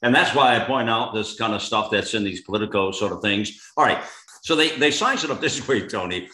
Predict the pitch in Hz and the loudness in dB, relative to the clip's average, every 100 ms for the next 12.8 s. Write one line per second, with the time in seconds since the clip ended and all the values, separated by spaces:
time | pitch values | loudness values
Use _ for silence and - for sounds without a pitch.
0 | - - _ 147 135 - 214 185 147 135 | -20 -20 _ 0 0 2 4 4 4 2
1 | - 131 127 139 104 - 123 120 110 - | 2 0 0 0 -4 -2 4 4 4 -4
2 | 107 - 117 107 92 92 90 104 117 98 | -6 -2 0 2 0 -4 0 4 4 2
3 | 87 87 - - 107 104 101 110 104 101 | 0 -4 -6 -2 0 4 4 4 4 2
4 | 113 131 - 101 98 107 107 98 95 92 | 2 2 -2 -2 -2 -2 -2 0 0 -2
5 | 107 110 98 101 - - 110 98 98 95 | -4 -4 -4 -4 -4 -2 2 2 2 0
6 | 95 90 - 113 104 107 92 92 80 98 | 0 -2 0 0 0 -2 -2 -6 -2 0
7 | 95 92 98 87 76 - - - - 156 | 0 -2 0 2 0 -4 -12 -14 -2 0
8 | 151 202 254 139 - 160 185 185 120 151 | 2 2 2 0 0 0 0 0 -2 -2
9 | 147 123 110 104 101 107 113 101 95 110 | 0 2 2 0 -4 -8 -4 -2 0 4
10 | 139 131 120 120 123 - - - 90 120 | 6 6 4 2 0 -4 -12 -12 4 6
11 | 131 127 117 113 107 98 107 107 110 110 | 8 4 2 0 0 0 0 4 4 2
12 | 113 104 - 113 90 76 67 | -2 -6 -2 0 2 0 -6